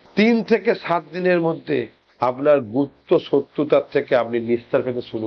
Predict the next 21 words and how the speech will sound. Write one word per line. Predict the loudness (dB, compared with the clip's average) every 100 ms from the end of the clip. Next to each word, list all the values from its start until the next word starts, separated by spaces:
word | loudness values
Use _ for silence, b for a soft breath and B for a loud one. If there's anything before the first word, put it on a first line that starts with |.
| -6
করেছেন। | -8 -8 -10 -10 -14 -20 _ _
একদম | -6 -6 -2 -2 -2 -6 -2
গ্যারান্টি | 0 2 2 2 0 2
দিয়ে | 0 2
বললাম, | -2 2 0 0 _ _ _ -2
করে | 2 2 2 0
দেখুন, | 0 2 4 4 0 _ _
পরীক্ষিত | 0 0 0 0 0
সত্য | -4 -8 -2 0 0 -4 _ _
ফল | 0 0 0 -2
পাবেন। | 0 -2 -2 -10 _ -4
তারপরে | 0 2 2 0
আমাকে | -2 -4 _
কমেন্ট | -2 0 -2 0
করে | 0 0
জানাবেন | -2 0 -2 -2 -2 -2
এবং | 0 0 0
অবশ্যই | 0 -2 -2 0
জয় | 0 0
মা | 0 -2
কমেন্ট | -4 -2